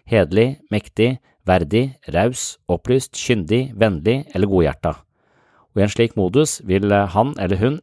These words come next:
ikke erkjenne noen negative egenskaper hos den andre. På et annet tidspunkt kan den samme personen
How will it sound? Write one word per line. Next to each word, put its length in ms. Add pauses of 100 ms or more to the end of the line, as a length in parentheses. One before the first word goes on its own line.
(100)
ikke 300
erkjenne 400
noen 180
negative 480
egenskaper 560 (120)
hos 180
den 80
andre. 240 (1040)
På 80
et 80
annet 180
tidspunkt 500
kan 200
den 80
samme 240
personen 420